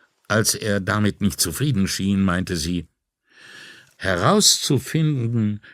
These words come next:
wer einen Pass bekommen hat, ist normalerweise einfach,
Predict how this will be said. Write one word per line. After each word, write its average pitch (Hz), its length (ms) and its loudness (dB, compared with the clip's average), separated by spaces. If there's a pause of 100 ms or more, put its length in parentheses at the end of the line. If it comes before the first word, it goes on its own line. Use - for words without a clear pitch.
wer 113 320 2
einen 87 360 0
Pass - 340 0
bekommen 117 600 -4
hat, 95 240 -6 (440)
ist - 340 -2
normalerweise 95 880 0
einfach, - 600 -12